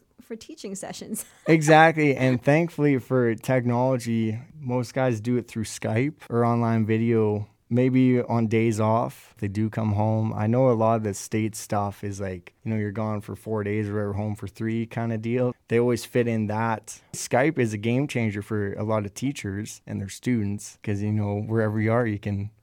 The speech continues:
Speaker 2: set up that lesson and, and give her, right? Some guys too, you know, they have other jobs, like, say they're changing oil or changing out tires or something, right?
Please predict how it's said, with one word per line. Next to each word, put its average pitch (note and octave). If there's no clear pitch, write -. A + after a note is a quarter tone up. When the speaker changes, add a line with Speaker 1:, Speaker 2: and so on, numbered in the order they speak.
Speaker 2:
set A2
up G#2+
that A2
lesson A2+
and, G2+
and G#2+
give A#2
her, A#2+
right? G#2+
Some E3+
guys D#3
too, -
you D#3+
know, C3
they B2+
have C3
other C#3
jobs, G#2+
like, G#2
say A#2+
they're A#2
changing A#2+
oil A#2
or G2+
changing A2
out G#2
tires G2+
or F#2+
something, G#2
right? G#2